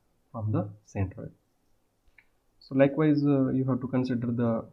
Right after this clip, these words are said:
direct compressive, uh, compressive stress and, uh, bending stress also. So direct compressive stress is P upon A, load divided by cross section area, plus or minus.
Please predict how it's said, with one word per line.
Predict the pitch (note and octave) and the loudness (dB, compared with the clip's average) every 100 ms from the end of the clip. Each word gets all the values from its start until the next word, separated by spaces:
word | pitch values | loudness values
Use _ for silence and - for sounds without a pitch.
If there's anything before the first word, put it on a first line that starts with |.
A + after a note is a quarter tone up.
| _ _ A#2+ | _ _ -8
direct | A2+ A#2 B2 | -2 -2 -2
compressive, | A#2+ A2+ B2 A#2 A#2 G#2 - C#3+ A2+ | -4 -4 -4 -6 -8 -8 -10 -14 -6
uh, | G#2 G#2 G#2 | -2 -2 -2
compressive | A2+ A2+ G#2+ A2+ | -6 -6 -6 -10
stress | - B2+ G#2+ G#2+ - _ _ _ _ - | -8 -2 -2 -4 -16 _ _ _ _ -10
and, | A2 G#2 G#2+ | -4 -2 0
uh, | A2 G#2+ G#2 - - _ _ _ | -2 0 -2 -4 -16 _ _ _
bending | A2 A#2+ A#2 | 0 2 2
stress | G#2+ - G#2+ | 0 -6 -6
also. | A2 G#2 A2 E3+ - _ _ _ _ _ _ | -4 -4 -6 -10 -12 _ _ _ _ _ _
So | A#2+ B2+ B2 _ D3+ | -10 -10 -10 _ -6
direct | A#2 A2+ A#2 | -2 -2 -2
compressive | B2+ A#2 B2 A#2 G#2+ | -2 -2 -4 -4 -6
stress | - A2 G#2 | -8 -10 -8
is | A2 | -10
P | - A#2+ | -4 0
upon | A2+ A2 A2 | 0 -2 -6
A, | B2 - A2 | -6 -8 -4
load | A2+ A2 | -2 0
divided | A2+ A2 | -2 0
by | G#2+ | -2
cross | G#2 A2 G#2+ | -4 -6 -8
section | G#2 - G#2 | -12 -6 -4
area, | A2 - - - | -2 -4 -10 -8
plus | A2 G#2 | -6 -4
or | A#2 | -4
minus. | A#2+ B2 F3 - | -2 -2 -4 -8